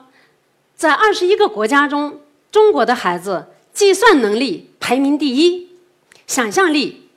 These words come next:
排名倒数第一，创造力排名倒数第五。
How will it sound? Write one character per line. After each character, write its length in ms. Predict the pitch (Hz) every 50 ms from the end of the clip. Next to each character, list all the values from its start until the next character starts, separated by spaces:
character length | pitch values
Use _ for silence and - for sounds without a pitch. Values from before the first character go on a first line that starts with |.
| _
排 160 | - - 226
名 300 | 240 269 277 277 277 - _ _ _ _ _ -
倒 220 | 415 427 370 294
数 260 | - - - 208 180
第 160 | - 220 202
一， 340 | 170 170 175 180 175 165 151 - - - _ _ _ _ _ _ - - - - - - _
创 240 | - - 392 359 320
造 120 | 311 294
力 160 | 285 277 262 -
排 180 | 185 226 226
名 300 | 240 247 247 254 262 - _ _
倒 160 | - 339 311
数 140 | 240 - 214
第 160 | 190 349 381
五。 480 | 330 226 175 147 165 196 214 - - _